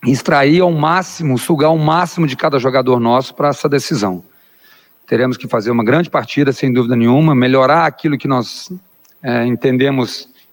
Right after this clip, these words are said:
de performance individual, coletiva nossa, para que, repito, a gente saia daqui com um resultado positivo para levar uma vantagem pro Rio de Janeiro.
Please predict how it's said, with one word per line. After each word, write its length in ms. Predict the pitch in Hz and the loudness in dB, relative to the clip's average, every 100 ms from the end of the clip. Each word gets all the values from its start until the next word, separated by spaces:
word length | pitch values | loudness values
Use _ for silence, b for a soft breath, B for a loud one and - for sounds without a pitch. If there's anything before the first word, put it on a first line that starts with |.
| - | -10
de 140 | 113 | -6
performance 840 | 117 120 135 143 160 160 - 165 135 _ _ _ - | -6 -4 0 0 2 -2 -2 -2 -4 _ _ _ -4
individual, 680 | 135 120 120 113 120 151 151 | 0 0 -2 0 2 4 2
coletiva 500 | 139 123 - 139 120 | 0 -2 -2 -2 0
nossa, 400 | 113 123 147 143 | 2 0 0 -4
para 160 | - 143 | -2 -2
que, 300 | - 160 156 _ _ _ _ | 0 0 0 _ _ _ _
repito, 400 | 123 120 127 135 | -4 -2 -2 -2
a 40 | |
gente 220 | 120 131 | -2 -4
saia 240 | - 139 131 | -2 -2 -2
daqui 240 | 120 127 | -4 -6
com 140 | - | -2
um 40 | 123 | -2
resultado 400 | 131 - 127 110 | -2 -2 -4 -2
positivo 460 | 123 113 - 117 | -4 -4 -2 -2
para 120 | 107 131 | 0 0
levar 260 | 117 110 | 0 0
uma 120 | 117 | 0
vantagem 460 | 113 113 107 107 107 | 0 0 0 -2 -2
pro 120 | 117 | -4
Rio 120 | 107 | -2
de 60 | 101 | -2
Janeiro. 340 | 107 85 78 | -2 -4 -10